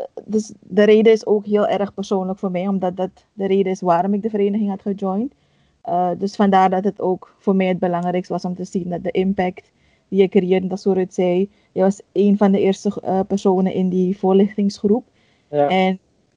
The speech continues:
Speaker 1: om te zien waar je nu bent, is, weet je, wat jij nu doet voor de vereniging, dat hadden we niet gehad als we zo'n voorlichtingsgroep niet hadden.
Speaker 2: Thanks,
Speaker 1: Dus
Speaker 2: Naas. I appreciate it.
Speaker 1: <laughs>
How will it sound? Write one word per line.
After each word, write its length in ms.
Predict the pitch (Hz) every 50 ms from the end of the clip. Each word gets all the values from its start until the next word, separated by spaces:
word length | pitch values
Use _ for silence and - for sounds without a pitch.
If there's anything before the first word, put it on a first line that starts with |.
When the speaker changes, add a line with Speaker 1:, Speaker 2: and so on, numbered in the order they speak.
| _ _ _ _ - - - _
Speaker 1:
om 200 | - 208 202 202
te 100 | 202 220
zien 220 | 214 - 233 220 214
waar 200 | 214 208 208 202
je 120 | 196 196
nu 180 | 196 190 190 180
bent, 520 | 185 180 175 175 190 220 254 - - - - -
is, 380 | - 180 196 196 - - - _ _ _ _ _ _ _ _ _ _
weet 200 | - 202 196 -
je, 220 | 220 208 214 - - -
wat 220 | 196 208 202 -
jij 260 | 208 202 196 196 208
nu 160 | 214 220 226
doet 200 | 208 220 220 214
voor 120 | - - 214
de 100 | 214 220
vereniging, 640 | 220 214 208 214 214 208 214 214 - 202 202 202 202
dat 140 | 202 196
hadden 260 | 202 196 196 202 208 208
we 80 | 208
niet 140 | 208 208 202
gehad 320 | - 208 190 185 190 -
als 140 | - - 190
we 80 | - 196
zo'n 200 | 196 196 190 196
voorlichtingsgroep 720 | 202 202 190 185 180 - - 190 180 - - 190 170 -
niet 160 | 180 170 180
hadden. 260 | 175 165 - - - - _ _ _ _ _ _ _ _ _ _ _ _ _ _ _ _ _ _ _ _ _
Speaker 2:
Thanks, 280 | - 151 139 180 180 175
Speaker 1:
Dus 100 | - 135
Speaker 2:
Naas. 480 | 135 135 131 131 131 - - - - - 208 247 240 - - - _ -
I 20 | 151
appreciate 800 | 151 151 151 165 175 - - - 165 165 - 185 175 170 196 196
it. 100 | 202 -
Speaker 1:
<laughs> 1160 | 240 - 202 226 - 381 269 311 302 - 320 262 - - - - 190 247 - 196 247 - -